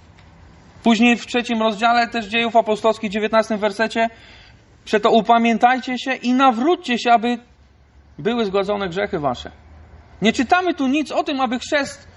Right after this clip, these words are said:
gła-, gładził grzechy człowieka. Upamiętajcie się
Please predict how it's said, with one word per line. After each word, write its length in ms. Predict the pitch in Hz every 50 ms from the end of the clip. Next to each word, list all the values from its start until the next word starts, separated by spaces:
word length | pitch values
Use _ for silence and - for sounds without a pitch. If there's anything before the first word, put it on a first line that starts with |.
| - - -
gła-, 480 | - 175 202 233 226 226 208 208 - 180
gładził 340 | 165 202 254 277 254 240 240
grzechy 280 | 214 233 254 247 - 233
człowieka. 500 | - 262 247 254 277 240 - - 120 120 - - - - - - - - - - - - - - - - - -
Upamiętajcie 960 | - 302 240 - 285 285 269 269 269 254 226 294 269 277 285 233 - 214 180
się 240 | 160 - - 120 113